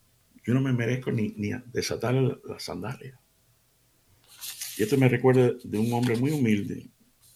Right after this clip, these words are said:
que era un sacerdote en, en Nuestra Señora del Perpetuo Socorro. Ahí es donde, eh, fue la conversión del hijo pródigo, <laughs> de este hijo pródigo.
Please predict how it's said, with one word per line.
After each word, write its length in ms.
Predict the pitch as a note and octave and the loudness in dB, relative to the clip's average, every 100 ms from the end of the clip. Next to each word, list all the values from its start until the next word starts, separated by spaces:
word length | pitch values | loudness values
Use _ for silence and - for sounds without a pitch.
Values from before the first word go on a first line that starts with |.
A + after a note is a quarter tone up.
| - | -20
que 120 | - - | -8 -4
era 80 | |
un 100 | G#2+ | -4
sacerdote 640 | G#2 G#2+ - G#2 F2+ E2+ - - _ _ _ - - _ _ _ - | -4 -4 -4 -6 -6 -6 -8 -10 _ _ _ -16 -16 _ _ _ -6
en, 540 | G2 F2+ F2 B2+ C3 _ _ _ | -4 -4 -8 -12 -16 _ _ _
en 160 | F2+ F#2 | -8 -6
Nuestra 240 | F2+ F2 | -4 -4
Señora 320 | - E2 G2 | -6 -4 0
del 100 | G#2+ | 0
Perpetuo 400 | G#2 - F2+ - | -2 -2 -2 -4
Socorro. 380 | - - E2+ - - _ _ _ _ _ _ _ _ _ - | -8 -2 -2 -2 -14 _ _ _ _ _ _ _ _ _ -6
Ahí 160 | E2+ G#2 | 0 2
es 60 | |
donde, 520 | A2+ A2 G#2 F2+ - - _ _ _ _ | 4 4 4 2 0 -12 _ _ _ _
eh, 180 | F#2+ F#2 | -2 -2
fue 280 | - G2+ A2 | 0 4 6
la 140 | G#2 | 6
conversión 540 | G#2 G#2 G2 - A2 G#2+ | 2 -2 -2 -2 2 2
del 180 | G#2+ | 2
hijo 180 | G2+ F#2+ | 0 0
pródigo, 400 | E2+ - - - - _ _ _ | -2 -4 -6 -12 -20 _ _ _
<laughs> 1080 | - - - - _ _ _ - - - _ | -14 -8 -8 -8 _ _ _ -16 -16 -18 _
de 120 | - G#2+ | 4 4
este 260 | - B2 | 6 0
hijo 260 | A2 A2 - | 0 -2 -6
pródigo. 360 | - - - | -10 -12 -16